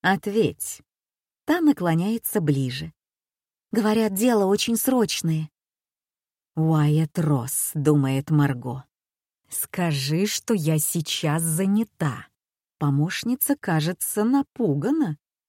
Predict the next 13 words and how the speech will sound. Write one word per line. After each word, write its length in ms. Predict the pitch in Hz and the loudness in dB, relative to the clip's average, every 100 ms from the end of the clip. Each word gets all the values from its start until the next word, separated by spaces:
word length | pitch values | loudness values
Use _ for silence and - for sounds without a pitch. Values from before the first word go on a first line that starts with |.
| _ _ _ - | _ _ _ -4
«Он 140 | 202 | -4
просил 400 | 180 202 - 202 | -2 -4 0 0
передать, 600 | 226 220 190 175 165 - - _ _ | 2 2 2 0 -4 -8 -16 _ _
не 140 | 214 | 0
своди 420 | 208 185 202 180 190 | 2 0 -2 0 0
глаз 320 | 180 214 208 | 0 0 -2
с 80 | 180 | -2
девчонки». 800 | 226 - - 185 170 165 185 165 _ _ _ _ _ _ _ _ _ _ | -4 -2 0 2 0 -2 -10 -12 _ _ _ _ _ _ _ _ _ _
Марго 520 | 160 160 165 151 165 | 2 4 2 0 -2
впивается 840 | 165 - 185 151 165 190 - - 208 | -4 -2 0 2 0 -2 -6 -4 -2
взглядом 760 | 180 147 160 151 156 160 170 | 0 0 2 2 2 0 -2
в 80 | 165 | -2
Джулс. 600 | 147 143 135 113 - - | -2 -2 -4 -6 -10 -12